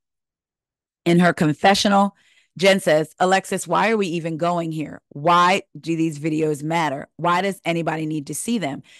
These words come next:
Does anybody take into account with this, um, but wha-, what this could do to Shannon's family? In my opinion, it's wrong." Alexis, uh,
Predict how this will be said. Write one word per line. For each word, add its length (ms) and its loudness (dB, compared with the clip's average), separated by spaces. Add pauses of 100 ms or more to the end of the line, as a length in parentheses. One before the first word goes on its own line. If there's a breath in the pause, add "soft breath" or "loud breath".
(160 loud breath)
Does 160 -10
anybody 440 0
take 200 -6
into 280 -6
account 520 -4
with 240 -6
this, 360 -6 (920)
um, 340 -6 (320)
but 200 2
wha-, 260 0
what 300 2
this 160 -6
could 160 -2
do 120 2
to 80 0
Shannon's 420 -4
family? 580 -2 (480)
In 140 -4
my 160 0
opinion, 480 -4
it's 180 -10
wrong." 440 -2 (680)
Alexis, 720 -4 (100)
uh, 300 -4